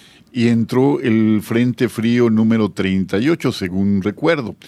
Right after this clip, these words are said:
Y ándale, pues ha, ha estado una lluvia muy agradable, una, refrescó bastante. Incluso podría decir que he tenido hasta un poco de frío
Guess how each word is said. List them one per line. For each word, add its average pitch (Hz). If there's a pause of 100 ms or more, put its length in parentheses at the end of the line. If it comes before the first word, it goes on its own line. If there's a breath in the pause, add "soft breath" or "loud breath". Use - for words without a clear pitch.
(460 loud breath)
Y 135
ándale, 104
pues 95
ha, 104
ha -
estado 107
una 101
lluvia 101
muy 101
agradable, 107
una, 95 (440 loud breath)
refrescó 98
bastante. 104
Incluso 151
podría 120
decir 135
que 104
he 110
tenido 110
hasta -
un 98
poco 95
de 87
frío 110